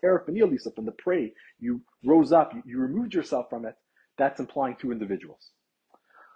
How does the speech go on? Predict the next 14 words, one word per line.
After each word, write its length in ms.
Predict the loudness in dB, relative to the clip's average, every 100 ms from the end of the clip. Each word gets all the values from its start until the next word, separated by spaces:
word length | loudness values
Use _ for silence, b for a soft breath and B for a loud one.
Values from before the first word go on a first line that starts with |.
| b -6
So 100 | 0
the 100 | 2
answer 340 | 2 2 2
is, 100 | 2
let's 220 | 0 0
look 160 | 0 0
at 80 | -4
the 40 |
first 260 | -2 -2 -2
question. 320 | -4 -4 -12 _ _ b b
So 80 | 2
the 100 | 4
answer 460 | 6 4 4 4
is 200 | 4 -4